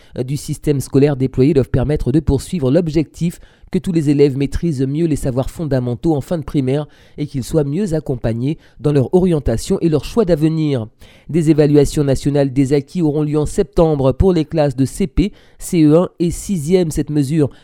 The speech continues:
permettra d'identifier plus précisément les difficultés des élèves pour apporter au plus tôt les réponses pédagogiques personnalisées nécessaires.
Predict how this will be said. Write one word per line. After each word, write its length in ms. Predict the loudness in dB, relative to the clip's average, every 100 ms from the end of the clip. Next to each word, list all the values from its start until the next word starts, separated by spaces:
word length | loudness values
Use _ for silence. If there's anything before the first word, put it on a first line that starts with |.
| -4
permettra 420 | -2 0 0 0
d'identifier 540 | -2 2 2 0 -6 -4
plus 160 | 2
précisément 560 | 2 2 -2 -2 -2 0
les 100 | 0
difficultés 520 | -2 -4 -4 -4 -2
des 240 | -2 -2 2
élèves 240 | 0 0
pour 120 | -4
apporter 360 | -2 -2 -2 -6
au 40 |
plus 220 | -4 -6
tôt 220 | -4 -4 -6 -16 _ -2
les 100 | 0
réponses 380 | 2 0 0 0
pédagogiques 540 | 0 2 2 0 -2
personnalisées 600 | -2 0 -2 -2 -2 -2
nécessaires. 680 | -2 -2 -2 0 0 0